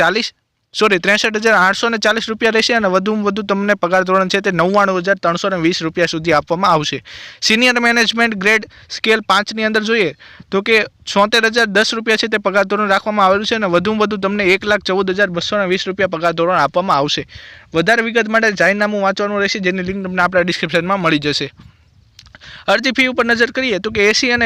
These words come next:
એસ ટી કેટેગરીવાળા વ્યક્તિઓ માટે એકસો પંચોતેર રૂપિયા અરજી ફી રાખવામાં આવેલી છે, અને જનરલ, ઓ બી સી, ઈ સી બી સી વાળા તમામ અન્ય કેટેગરીવાળા વ્યક્તિઓ માટે આઠસો ને પચાસ રૂપિયા છે અરજી ફી રાખવામાં આવેલી છે. હવે અરજી ફીની ચૂકવણી કેવી રીતે કરવાની છે તો કે ડેબિટ કાર્ડ, ક્રેડિટ કાર્ડ, નેટ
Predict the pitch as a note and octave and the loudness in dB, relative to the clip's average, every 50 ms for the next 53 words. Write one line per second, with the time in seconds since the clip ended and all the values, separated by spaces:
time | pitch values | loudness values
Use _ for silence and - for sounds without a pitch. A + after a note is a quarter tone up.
0 | A3 A3+ - - B3+ - A#3+ A3+ A#3+ A3 A#3 A3 A3 G#3+ G#3+ G#3 G#3 G3+ G3 G3 | 2 2 0 -2 -2 -2 -2 -2 -2 0 0 0 2 4 4 4 4 2 0 -4
1 | - - G3+ G3+ G3+ G3+ G3+ G3 F#3+ - - G3 - G3 G3 G3+ - A#3+ A#3+ B3 | -4 -4 -2 0 0 0 0 -2 -2 -2 -4 -4 -2 -2 -2 -2 -2 -2 0 0
2 | A3+ A#3 A#3 A3+ - A3+ A3 A3 G#3+ B3 A3 - A3+ A3+ A3 - A#3 A3+ A3+ A3 | 0 0 -2 0 2 2 2 2 0 -2 -2 0 0 0 0 0 -2 0 0 0
3 | A#3 A#3 A#3 - C4 B3+ - - - - - - - G3 G#3+ G3+ F#3+ G3 G#3 A3+ | 0 0 -4 -6 -8 -10 -10 -14 -20 -20 -12 -6 -2 0 0 2 2 0 2 2
4 | A3+ G#3+ G#3 G#3+ G#3+ A3+ G#3 A#3 G#3+ G#3 G#3+ G3 - A3+ G#3+ G3+ G#3+ G#3 A3 A3 | 0 0 0 -2 -2 -4 -4 -4 -2 -2 -2 -4 -4 -8 -6 -4 -4 -4 -4 -2
5 | G3+ G3 F#3+ G3+ G3 - F#3+ G3 G3 F#3 F3 E3+ F3+ F#3+ G3 F#3 F#3 F#3 F#3 F#3 | 0 2 2 2 2 0 -2 -2 -2 -4 -4 -4 -4 -4 -4 -2 -4 -4 -2 -2
6 | F3+ F3+ F#3 F#3 F3+ F3 F3 E3+ E3+ D#3+ D#3 - - F#3 F3+ F3 F#3 F3+ F#3+ F3 | -2 0 0 0 2 2 0 0 0 -4 -4 -4 -2 -2 0 0 0 0 0 2
7 | E3 E3+ F3 - - F#3+ F#3+ F3+ F3+ F3 G3 F#3+ - - F3 F3+ F#3 F3 - F#3+ | 2 0 0 0 0 -2 -2 -2 -2 0 0 -2 -2 -2 -4 -4 -4 -2 0 0
8 | E3+ D#3+ D#3 D#3 E3+ E3+ - E3+ D#3 D3+ D3+ F3 F3+ F#3+ F#3 E3 D#3 D#3+ E3 D#3 | 0 0 0 -2 -4 -2 -2 0 2 2 0 0 -2 0 2 2 2 2 0 -4
9 | C#3 - B2+ - - - - - - - - F3 G#3 G3+ G3+ G#3+ A3 A#3+ - B3+ | -6 -8 -10 -14 -16 -20 -20 -20 -12 -6 -2 0 2 2 2 2 0 -2 -2 -2
10 | B3 A#3+ G#3+ A#3 A#3 A#3 A#3+ A#3+ A#3+ A#3 A#3 A#3+ A3+ - A3+ G#3+ A3 A3 A3 A3+ | -4 -4 -6 -4 -4 -2 -2 -2 -2 -4 -4 -6 -4 -4 -4 -2 -2 0 0 0
11 | A3+ A3 - A#3+ - - - - - - - G#3 A3 G#3 G3 F#3 G3 G#3+ A3 G#3+ | 0 -2 -4 -6 -6 -10 -20 -20 -14 -8 -6 -2 -2 0 2 0 0 0 -2 0
12 | - A3 A3 G#3 G3 F#3+ G3 G3 G#3 A3 G#3 - G#3+ G#3 G3+ G3 F#3 F3 F#3 G3+ | 2 2 2 2 2 0 0 0 0 -2 -2 0 0 0 0 -2 -2 0 0 0
13 | G3+ | 0